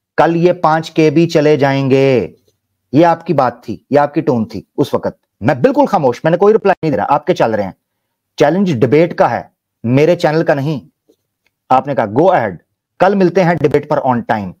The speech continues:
मैंने कुछ भी agree नहीं किया हुआ। आगे आपका message आता है, "और तुम्हें मेरे views की क्या जरूरत है? तुम्हारे पास तुम्हारे views हैं ना?" हालांकि ये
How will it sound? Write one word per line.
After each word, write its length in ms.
मैंने 220
कुछ 280
भी 140
agree 240
नहीं 100
किया 180
हुआ। 240
आगे 180
आपका 200
message 260
आता 180
है, 100
"और 120
तुम्हें 340
मेरे 320
views 280
की 80
क्या 240
जरूरत 400
है? 180
तुम्हारे 240
पास 240
तुम्हारे 240
views 280
हैं 160
ना?" 160
हालांकि 300
ये 120